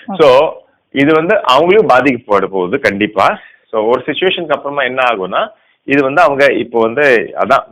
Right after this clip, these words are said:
Speaker 2: ஒரு ப்ரெஷர் டாக்டிக்ஸ் தான் இதெல்லாம், வேற எதுவும் இல்ல. So நான் ரொம்ப பயப்படல இந்த டாரிஃப், டாரிஃப்னால. ஆ, so இது வந்து பாதிக்கும்,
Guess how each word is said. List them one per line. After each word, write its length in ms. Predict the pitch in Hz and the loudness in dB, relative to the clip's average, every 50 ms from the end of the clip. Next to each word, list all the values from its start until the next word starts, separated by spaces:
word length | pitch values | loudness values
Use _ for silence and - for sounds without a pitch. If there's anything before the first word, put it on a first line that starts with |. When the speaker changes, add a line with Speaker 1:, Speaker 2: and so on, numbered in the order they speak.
| 104 | -10
Speaker 2:
ஒரு 280 | 101 104 107 95 98 98 | -6 -4 -2 -2 -2 -4
ப்ரெஷர் 300 | - 120 - - 180 143 - | -4 -4 -2 -2 0 0 0
டாக்டிக்ஸ் 320 | 131 - - 131 110 - 120 | -2 -2 -2 -4 -4 0 0
தான் 120 | 139 131 | 2 2
இதெல்லாம், 260 | 113 107 104 104 101 | 4 4 4 4 4
வேற 180 | 95 95 95 98 | 2 2 0 0
எதுவும் 160 | 98 107 123 | 0 0 0
இல்ல. 220 | 123 113 101 - - _ _ _ _ _ _ _ _ _ _ _ _ _ _ _ _ - | 2 2 0 0 -2 _ _ _ _ _ _ _ _ _ _ _ _ _ _ _ _ -6
So 100 | - 104 | -4 -2
நான் 260 | 87 87 92 104 113 | 0 2 4 4 4
ரொம்ப 300 | 113 - 107 117 120 147 | 4 2 2 2 2 2
பயப்படல 500 | 143 113 113 117 127 - 117 107 98 101 | 2 4 4 2 2 2 0 -2 -2 -2
இந்த 160 | 101 95 98 87 _ - | -4 -4 -4 -6 _ -8
டாரிஃப், 260 | 104 104 104 98 - | -6 -6 -6 -6 -8
டாரிஃப்னால. 1040 | 101 101 98 98 98 98 101 95 - 95 95 95 92 95 95 95 87 82 85 110 139 - _ _ _ _ _ _ _ _ _ _ _ - | -8 -4 -2 0 0 0 0 -4 -6 -8 -8 -8 -6 -4 -4 -4 -4 -4 -2 -4 -4 -4 _ _ _ _ _ _ _ _ _ _ _ -10
ஆ, 80 | 85 87 92 92 95 95 95 92 92 92 90 87 | -6 -4 -4 -2 -2 -2 -2 -2 -4 -6 -8 -10
so 200 | - - 113 110 | -12 -10 -8 -6
இது 140 | 110 110 117 | -4 -2 -2
வந்து 480 | 113 110 117 120 160 170 160 156 127 98 | -2 -2 -2 -2 -2 0 0 0 -2 0
பாதிக்கும், 760 | 92 104 110 117 120 - - - 127 139 135 - 147 160 185 - | 0 0 0 0 -2 -8 -10 -8 -6 -6 -6 -4 -2 -4 -4 -4